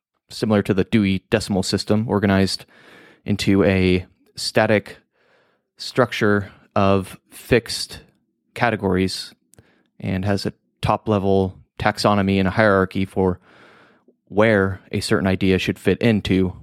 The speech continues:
a certain category. Well, you won't notice the difference in the short term, but in the long term, it makes all the difference.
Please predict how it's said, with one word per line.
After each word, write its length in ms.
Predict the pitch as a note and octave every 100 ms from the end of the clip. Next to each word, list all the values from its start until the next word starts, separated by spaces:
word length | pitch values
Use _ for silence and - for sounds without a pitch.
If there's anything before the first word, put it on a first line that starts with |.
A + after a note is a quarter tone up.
| - _ _ -
a 60 |
certain 260 | G#2 F#2 F#2+
category. 560 | F#2 G#2+ G#2 F2+ F2 - _ _ _ _ _ _ _ _ _ _ _ _ _ _ - _ _ _ _ _ A#2+
Well, 300 | B2 A2+ _ _ _ _ _ _ _ _ _
you 100 | A#2+
won't 180 | C#3 E3
notice 320 | C#3 D#3 C3+
the 80 | -
difference 400 | A#2 C3+ A2+ G2+
in 80 | G#2
the 60 | A2
short 240 | C#3+ C3
term, 540 | - G2+ - - - _ _ _ -
but 140 | A2+
in 80 | A#2+
the 100 | A2+
long 220 | G#2+ B2
term, 340 | C3+ E3+ F3 - -
it 120 | A#2
makes 260 | A#2+ - -
all 320 | A#2 A#2+ A#2 -
the 80 | -
difference. 520 | G#2+ - - - -